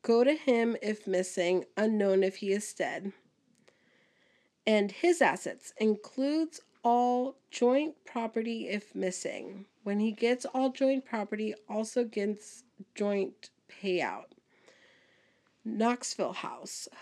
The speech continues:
Homeowner's insurance, possibly, but probably worthless after fire or flood.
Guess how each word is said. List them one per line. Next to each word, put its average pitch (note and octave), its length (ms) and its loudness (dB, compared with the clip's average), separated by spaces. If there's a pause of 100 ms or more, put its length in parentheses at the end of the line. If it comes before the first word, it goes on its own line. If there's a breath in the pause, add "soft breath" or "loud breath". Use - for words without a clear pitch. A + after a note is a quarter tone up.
Homeowner's C#4+ 460 6
insurance, B3+ 640 0
possibly, A#3+ 680 -2
but A3 260 -2
probably G#3+ 500 -2
worthless G#3 520 -4
after G3+ 280 -6
fire G3 460 0
or G3 60 -2
flood. E3 480 -4